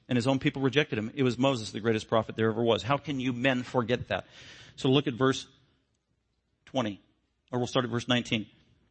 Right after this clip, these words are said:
As he's about to introduce Moses, "It was he who took shrewd advantage of our race,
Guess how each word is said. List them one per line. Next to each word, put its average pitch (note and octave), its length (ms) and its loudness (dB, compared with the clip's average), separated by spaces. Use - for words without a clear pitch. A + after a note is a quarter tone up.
As A#2+ 100 2
he's A#2 100 4
about B2+ 160 6
to B2+ 80 0
introduce A2+ 280 -2
Moses, A#2 240 0
"It C3+ 60 4
was C3 180 4
he F3 300 6
who D3 180 4
took - 240 2
shrewd D3 280 2
advantage C3 400 4
of A2+ 80 0
our A2+ 100 4
race, B2+ 340 2